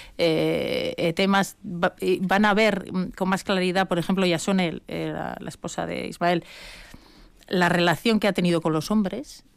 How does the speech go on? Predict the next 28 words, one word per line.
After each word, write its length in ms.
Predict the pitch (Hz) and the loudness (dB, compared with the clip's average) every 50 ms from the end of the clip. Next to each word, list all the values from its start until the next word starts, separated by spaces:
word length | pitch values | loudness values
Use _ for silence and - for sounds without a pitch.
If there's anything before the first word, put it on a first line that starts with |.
| - - - 151 - _ - 202 | -20 -20 -20 -20 -20 _ -12 -6
eh, 260 | - 175 175 165 160 165 | -2 -2 0 0 0 0
reflexiona 640 | 170 165 - 202 175 - - - 240 247 233 202 | -2 -2 -2 -2 -2 -2 -2 0 2 2 2 2
sobre 300 | - - 185 170 170 165 | 2 2 0 0 0 -2
cuál 260 | - - 254 240 233 214 | -2 2 2 4 4 4
ha 60 | 185 | 0
sido 360 | - - 196 185 180 175 170 | 0 -2 0 2 2 2 2
o 200 | - - - 180 | 0 0 -4 -4
cómo 180 | - 240 226 233 | 0 2 2 2
ha 60 | 202 | 2
sido 300 | - - 196 180 180 170 | 2 2 2 2 2 2
la 100 | 165 160 | 2 0
relación 400 | 156 160 160 143 - 175 165 165 | 0 -2 -2 -4 -2 -4 -4 -4
que 80 | 160 156 | -4 -6
ha 40 | 156 | -4
tenido 240 | 160 156 156 151 | -6 -6 -6 -8
con 120 | - - - | -10 -10 -12
los 120 | 156 - - | -10 -8 -6
hombres, 200 | 175 175 165 - | -4 -4 -6 -6
qué 320 | - - - 269 254 214 | -6 -2 2 2 4 4
ha 480 | 185 175 165 165 156 156 156 151 151 - - | 4 4 4 4 2 2 0 -2 -4 -6 -4
predominado 720 | - 170 170 165 160 160 160 165 170 170 170 160 156 156 | -2 0 2 2 2 2 0 0 2 2 2 2 0 0
en 80 | 160 165 | -2 -2
esa 160 | 156 - 160 | -2 -2 -2
relación 340 | 160 151 147 139 - 151 147 | -4 -4 -6 -6 -8 -10 -10
con 140 | - 143 147 | -10 -10 -10
los 160 | 143 - - | -10 -8 -8
hombres, 360 | 156 151 151 143 139 143 - | -8 -8 -8 -12 -14 -10 -8
¿no? 180 | 185 233 330 | -6 -6 -6